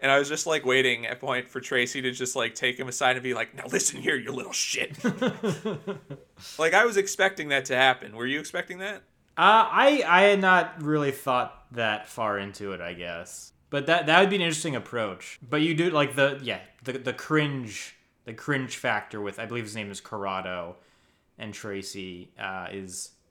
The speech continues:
Speaker 2: is very high. It, she, she's truly a fish out of water, which makes sense 'cause she is literally a human on the moon. But even among the environment of, of the base, like, there's,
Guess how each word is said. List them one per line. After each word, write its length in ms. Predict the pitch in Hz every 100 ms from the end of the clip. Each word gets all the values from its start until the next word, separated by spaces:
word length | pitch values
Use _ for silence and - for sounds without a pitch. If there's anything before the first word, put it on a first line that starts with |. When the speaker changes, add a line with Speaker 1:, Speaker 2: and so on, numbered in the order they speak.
| _
Speaker 2:
is 180 | 107 95
very 400 | 98 95 90 90
high. 560 | 92 85 78 85 98 - _ _ _
It, 160 | 110 -
she, 340 | 135 123 123
she's 280 | 113 139 123
truly 480 | - 151 143 127 113
a 280 | 110 110 - _
fish 380 | - 127 113 -
out 160 | 104 104
of 140 | 95
water, 540 | 98 98 92 85 82 - _ -
which 260 | 98 -
makes 300 | 104 101 98
sense 220 | 113 95
'cause 160 | - -
she 140 | - 107
is 120 | 98
literally 380 | 101 95 92 90
a 40 |
human 360 | 90 110 98 92
on 140 | 82
the 60 | 87
moon. 400 | 101 95 82 87 _ _ -
But 240 | 127 117
even 200 | 113 107
among 400 | 104 101 98 98
the 380 | 98 95 90 80 _
environment 680 | 123 107 98 95 98 92 92
of, 140 | 90
of 200 | - 92
the 60 | 87
base, 420 | 85 87 80 -
like, 160 | 90 -
there's, 460 | 92 85 85 -